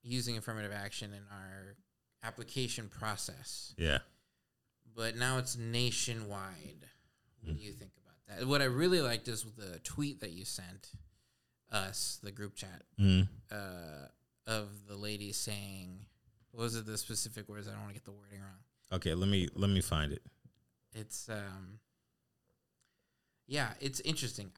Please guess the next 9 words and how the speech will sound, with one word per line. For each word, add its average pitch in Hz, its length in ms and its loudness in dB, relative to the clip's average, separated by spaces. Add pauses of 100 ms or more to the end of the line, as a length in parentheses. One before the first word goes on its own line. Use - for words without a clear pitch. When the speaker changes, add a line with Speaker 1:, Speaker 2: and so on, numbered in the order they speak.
Speaker 1:
I, 139 680 2 (140)
uh, 127 680 4 (2250)
don't 127 260 -8
know 120 120 -4
how 120 180 -2
to 110 80 -4
feel 110 260 -8
about 101 300 -10
it 101 180 -12